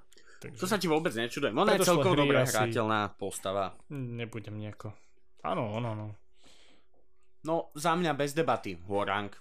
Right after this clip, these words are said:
Speaker 2: hej, to
Speaker 1: No.
Speaker 2: <laughs> to je klasika u mňa. A ešte k tej, ešte musí byť v tom bielom kimone, samozrejme.
Speaker 1: Hej.
Speaker 2: Eh, druhá postava, Steel Fox.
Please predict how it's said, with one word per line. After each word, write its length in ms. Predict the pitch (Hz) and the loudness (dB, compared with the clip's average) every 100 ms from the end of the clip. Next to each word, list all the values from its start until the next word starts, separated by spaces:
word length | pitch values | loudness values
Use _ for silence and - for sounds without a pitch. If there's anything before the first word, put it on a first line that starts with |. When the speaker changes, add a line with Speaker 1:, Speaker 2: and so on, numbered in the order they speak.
| - - | -20 -18
Speaker 2:
hej, 300 | - 92 98 - - - | -8 -6 -6 -10 -20 -20
to 580 | - 90 90 90 92 87 - - - 127 - - | -8 -4 -2 0 -2 -4 -8 -18 -14 -14 -14 -14
Speaker 1:
No. 240 | - 117 127 | -6 -4 -4
Speaker 2:
<laughs> 320 | - 160 - | -8 -14 -4
to 80 | 151 | -2
je 60 | |
klasika 580 | 143 117 123 - 147 104 | 0 0 0 -2 -2 0
u 80 | 104 | 0
mňa. 400 | 104 101 98 - | 0 -2 -2 -4
A 160 | 110 110 | -2 -2
ešte 240 | - 120 | -2 -8
k 40 | - | -4
tej, 120 | 117 - 120 - - - - | -4 -4 -18 -16 -16 -18 -6
ešte 260 | 123 123 135 | -4 0 2
musí 380 | 143 147 - | 4 2 2
byť 120 | 127 127 | -2 -4
v 100 | - | -2
tom 160 | 123 | 0
bielom 320 | 117 113 117 110 | 2 2 2 0
kimone, 560 | - 101 98 92 92 | -4 -4 -2 -4 -8
samozrejme. 760 | - - 92 92 90 85 87 95 120 - - - - - - - - - - - - - - - | -10 -10 -6 -6 -4 -6 -4 -6 -8 -16 -20 -20 -20 -20 -20 -20 -20 -20 -20 -20 -20 -20 -20 -10
Speaker 1:
Hej. 260 | 113 107 - | -6 -6 -10
Speaker 2:
Eh, 800 | - - 104 101 101 101 101 98 - | -20 -10 -4 -2 0 0 0 -2 -6
druhá 400 | 120 139 160 147 | -4 -2 0 0
postava, 480 | 135 131 - 131 113 | 0 -2 0 2 2
Steel 280 | - 139 | 0 -2
Fox. 480 | 123 110 107 - - | 0 0 0 -2 -12